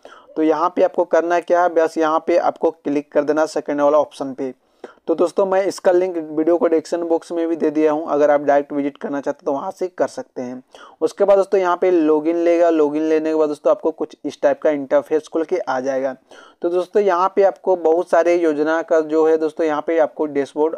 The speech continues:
आपको यहाँ पे all total देखने के लिए मिल जाता है। लेकिन दोस्तों यहाँ पे पीएम किसान सम्मान निधि योजना का डैशबोर्ड यहाँ पे कैसे ओपन करना है,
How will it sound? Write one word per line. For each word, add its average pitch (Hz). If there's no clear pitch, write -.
आपको 151
यहाँ 143
पे 170
all 143
total 170
देखने 156
के -
लिए 190
मिल 160
जाता 139
है। 135
लेकिन 202
दोस्तों 196
यहाँ 185
पे 208
पीएम 185
किसान 180
सम्मान 165
निधि 165
योजना 170
का 170
डैशबोर्ड 170
यहाँ 151
पे 165
कैसे 147
ओपन 156
करना 156
है, 185